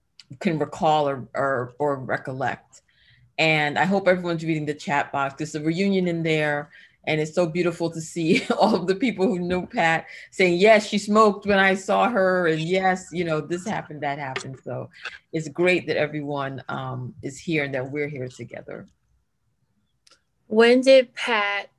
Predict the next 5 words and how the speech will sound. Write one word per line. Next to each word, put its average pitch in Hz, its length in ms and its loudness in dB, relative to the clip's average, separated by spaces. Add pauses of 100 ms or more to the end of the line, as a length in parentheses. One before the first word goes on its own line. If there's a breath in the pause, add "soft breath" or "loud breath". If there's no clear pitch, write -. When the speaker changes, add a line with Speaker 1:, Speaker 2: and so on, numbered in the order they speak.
(120)
Speaker 2:
start 190 640 -8
to 214 160 -4
advocate 190 840 -8
for, 185 800 -2 (560 loud breath)
um, 180 680 0